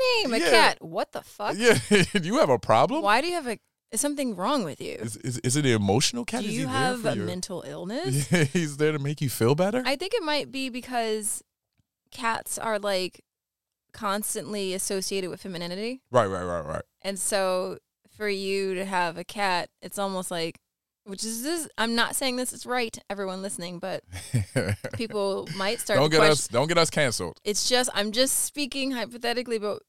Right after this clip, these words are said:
Speaker 1: what I think might be happening is people might be questioning your sexuality a little bit.
Speaker 2: Right, because you have a cat.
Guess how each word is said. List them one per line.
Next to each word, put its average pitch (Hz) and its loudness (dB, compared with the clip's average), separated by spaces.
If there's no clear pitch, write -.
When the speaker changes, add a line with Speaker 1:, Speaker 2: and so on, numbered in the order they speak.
Speaker 1:
what 202 -8
I 208 0
think 262 -4
might 196 -8
be 214 -12
happening 190 -6
is 180 -8
people 208 -12
might 180 -8
be 190 -12
questioning 175 -10
your 156 -10
sexuality 160 -8
a 156 -8
little 165 -10
bit. 214 -8
Speaker 2:
Right, 107 -2
because 87 -6
you 92 2
have 82 2
a 80 -4
cat. 80 -4